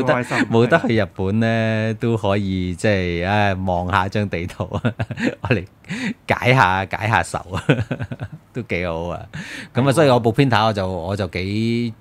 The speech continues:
Speaker 1: 幾滿意啊，就暫時都玩得幾開心。咁，咁，誒，阿達姐你有冇啲乜嘢你又，又諗住買或者買咗㗎？
Speaker 2: 嗱，誒，上次我哋介紹咗個 Zeta X 買咗啦，
Speaker 1: 嗯。
Speaker 2: 咁我嗰度都五千幾蚊啦，<laughs> 嗰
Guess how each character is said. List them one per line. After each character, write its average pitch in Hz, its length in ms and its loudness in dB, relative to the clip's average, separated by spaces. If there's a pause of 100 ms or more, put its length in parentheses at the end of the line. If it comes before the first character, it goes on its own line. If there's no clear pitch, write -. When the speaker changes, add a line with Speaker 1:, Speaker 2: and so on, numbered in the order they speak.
(120)
Speaker 1:
幾 98 140 -4
滿 90 260 -2
意 87 160 -6
啊， 85 100 -4 (140)
就 90 160 -6
暫 87 260 -8
時 87 100 -10
都 104 280 -2
玩 90 180 -6
得 98 100 -8
幾 85 140 -6
開 92 160 -4
心。 87 140 -8 (200)
咁， 151 320 0 (320)
咁， 131 180 4
誒， 104 680 2 (400)
阿 - 80 -6
達 - 220 -4
姐 147 160 6
你 135 80 6
有 117 100 4
冇 113 320 4
啲 127 180 0
乜 127 100 2
嘢 104 180 2
你 98 100 -2
又， 90 380 -4 (260)
又 95 220 -4
諗 95 180 0
住 113 140 -2
買 90 180 -2
或 90 100 -4
者 104 120 -4
買 85 180 -4
咗 82 260 -4
㗎？ 76 80 -6 (1400)
Speaker 2:
嗱， 123 240 -2
誒， 117 300 -4
上 127 340 -4
次 143 180 -6
我 127 140 0
哋 120 60 -4
介 123 260 -4
紹 113 80 -6
咗 123 60 -6
個 131 80 -4
Zeta 143 300 -8
X 131 240 -10
買 104 160 -8
咗 107 120 -12
啦， 113 280 -2
Speaker 1:
嗯。 - 20 -4
Speaker 2:
咁 110 140 -6
我 107 80 -12
嗰 123 160 -8
度 117 80 -6
都 131 100 -6
五 113 140 -8
千 117 180 -10
幾 107 140 -10
蚊 110 160 -8
啦， 113 220 -6
<laughs> - 40 -18
嗰 160 80 -2